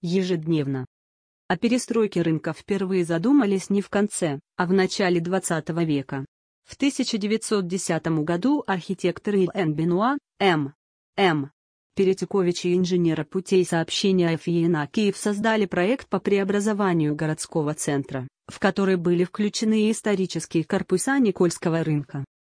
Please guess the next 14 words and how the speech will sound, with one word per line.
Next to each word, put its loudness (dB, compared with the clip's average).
На 2
месте 2
Крюкова 0
канала 2
предполагалось 0
разбить 0
городской -2
проспект -2
Бульвар, 0
сам 2
рынок 2
намечалось 0
капитально 0
перестроить, -2